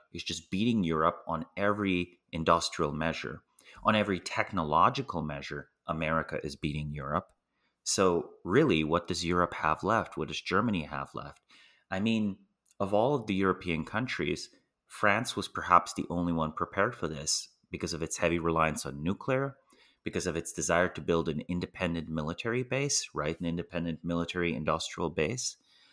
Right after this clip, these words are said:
Uh, and even their perspective doesn't look that good. So, you know, really,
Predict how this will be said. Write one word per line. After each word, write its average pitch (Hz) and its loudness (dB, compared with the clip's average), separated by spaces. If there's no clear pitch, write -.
Uh, 82 6
and 98 0
even 101 2
their 101 8
perspective 80 -2
doesn't 82 2
look 76 -2
that 69 -2
good. 71 -2
So, 71 -4
you 90 -4
know, 85 2
really, 90 4